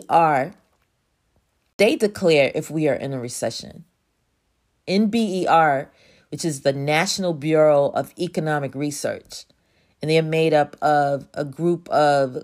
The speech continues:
quote-unquote economists. They decide, declare, or inform, let's say in-, they declare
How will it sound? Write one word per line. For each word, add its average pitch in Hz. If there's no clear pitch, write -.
quote-unquote 147
economists. 151
They 165
decide, 160
declare, 165
or 139
inform, 170
let's 214
say 180
in-, 156
they 160
declare 156